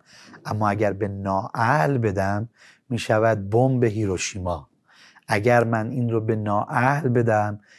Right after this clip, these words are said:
می‌شود چاقوی در دست کسی که می‌خواد قتلی رو انجام بده، اگر این علم من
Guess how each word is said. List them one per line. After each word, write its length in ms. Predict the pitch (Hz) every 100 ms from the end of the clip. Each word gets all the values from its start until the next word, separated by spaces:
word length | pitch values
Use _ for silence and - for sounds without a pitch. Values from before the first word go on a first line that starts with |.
| _ _
می‌شود 400 | 110 - 104 113
چاقوی 520 | 113 - 104 92 104 110
در 200 | 101 92
دست 340 | 98 92 -
کسی 340 | 104 104 -
که 120 | 120 104
می‌خواد 420 | 95 - 98 90 _ _ _ _ -
قتلی 480 | 95 95 - 117 101
رو 100 | 87
انجام 540 | 92 85 85 117 151 -
بده، 180 | - _ _ - - -
اگر 440 | 107 104 110 104 - _ _ -
این 280 | 127 123 139
علم 420 | - 127 143 131 110
من 340 | 104 101 92